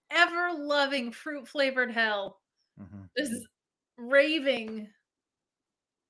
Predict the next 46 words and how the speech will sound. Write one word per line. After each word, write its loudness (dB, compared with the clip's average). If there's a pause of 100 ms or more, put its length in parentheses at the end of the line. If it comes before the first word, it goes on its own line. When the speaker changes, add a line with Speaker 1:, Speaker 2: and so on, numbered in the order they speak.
(280)
Speaker 1:
have 0
to -6
do -4 (1800)
with, 0
I'm, 8
like, 6
actually 2
searching -4
for -8
reasons. -6
That's 4
not 2
just -6
me -4
being -2
a -6
little -4
snot. 2 (100)
Like, 0
I 4
don't -2
know. -2 (1080)
I 10
don't 4
know 2
what 2
the -4
crossover 0
of -8
that 2
is -4
into -6
professional -4
wrestling, -2
other -4
than -6
that 2
it -6
sounds -4
like -4
it's, -10
like, -4
their 0
Miss -6
America -2
hobby. -8